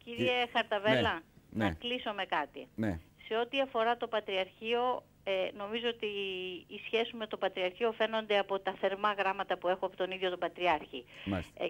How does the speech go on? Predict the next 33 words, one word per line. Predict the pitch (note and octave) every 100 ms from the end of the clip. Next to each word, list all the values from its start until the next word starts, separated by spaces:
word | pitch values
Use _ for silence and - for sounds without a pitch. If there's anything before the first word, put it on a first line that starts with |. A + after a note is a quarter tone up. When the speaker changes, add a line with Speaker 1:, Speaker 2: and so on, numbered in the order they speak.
| -
Speaker 1:
για | G3
να | F#3+
μην | G3 A3+
επανερχόμαστε | A3 - F#3+ F3+ G#3 G#3 G3+
σε | G3 -
σαχλαμάρες | F3+ F3+ F3 F#3 F#3+ F#3
που | F#3
έχουν | F3+ F3+
ακουστεί. | D#3+ E3+ - D#3 - - - - -
Ε, | - F3+ E3+ -
το | G3+
τελευταίο | G3 F#3+ F#3+ C4 C#4
θέμα | C4 B3 G#3+ F#3+
που | A3
ήθελα | G#3+ G#3+ G3
να | F3+
πω, | F#3 F3+
α, | - F3
α, | - E3 E3 E3 D#3
απευθυνόμενη | D#3 F#3 F3 F#3 G3 G3+
στον | G3 F3+
κύριο | F3+ G#3 F3+
Αρζόγλου, | E3 F#3 E3 D#3 D3 D3 - - - - -
ε, | F3 E3 D#3+ D#3 D3+ D3+ -
με | F#3+
τον | F3+ F#3
οποίο | F3 G#3+ G#3+ -
είναι | B3+ D4
ότι | D4 D4+ G#3+ - F3+ F3
δεν | B3 C#4+ C#4+ -
απολογούμε. | G#3 - F#3+ F3+ E3+ F#3 E3 C#3 - -
Αλλά | F#3+ G3
ξέρετε | - - D#4+ G#3+ F#3+ D#3